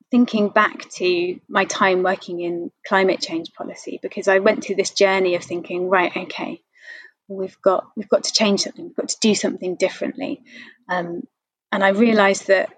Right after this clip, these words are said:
it wasn't just the government that was the problem, it was actually our system of government that was the problem. So even if the Green Party got into power tomorrow,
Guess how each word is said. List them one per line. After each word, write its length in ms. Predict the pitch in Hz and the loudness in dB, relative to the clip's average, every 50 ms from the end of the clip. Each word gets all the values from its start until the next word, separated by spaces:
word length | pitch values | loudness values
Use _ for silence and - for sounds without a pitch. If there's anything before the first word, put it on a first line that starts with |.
| _ _ _ - | _ _ _ -4
it 140 | - - - | -4 -2 0
wasn't 380 | 214 240 240 - 240 202 - | 2 2 4 4 2 -2 0
just 200 | - 220 208 - | 0 0 0 2
the 80 | - 202 | 2 4
government 520 | 214 214 202 196 180 165 170 - - - | 4 4 2 0 -4 -4 -6 -8 -10 -12
that 140 | - - - | -14 -12 -10
was 140 | 196 185 - | -10 -8 -8
the 80 | - | -6
problem, 400 | 185 - 196 190 156 160 165 165 | -4 0 -2 -2 -2 -2 -6 -4
it 100 | 170 170 | -4 -4
was 100 | 165 185 | -2 0
actually 320 | 202 185 - - - 190 175 | -2 -2 -2 -2 -4 -2 0
our 160 | 170 175 170 | 0 0 0
system 400 | - - 190 - - - 180 180 | 0 -2 -2 -2 -2 -2 -2 -2
of 80 | 175 - | -2 0
government 420 | - 170 170 - - - - - | -2 -2 -2 -2 -8 -10 -10 -10
that 80 | - - | -10 -12
was 120 | - - | -16 -18
the 60 | - | -14
problem. 400 | - - - - - - - - | -10 -10 -10 -10 -10 -16 -16 -12
So 140 | - - 196 | -4 0 2
even 260 | 190 214 214 185 208 | 4 4 4 4 4
if 80 | 202 - | 4 4
the 60 | - | 2
Green 280 | 208 226 233 220 214 208 | 2 4 4 4 4 4
Party 320 | - 190 185 170 - 185 | 4 2 2 2 2 2
got 220 | 180 190 - - | 2 2 0 0
into 180 | 190 185 - - | -4 -4 -4 -2
power 220 | - 185 165 180 | -2 0 0 0
tomorrow, 600 | - - - 190 196 185 180 180 - - 196 190 | -2 -4 -2 0 0 0 0 0 0 0 0 0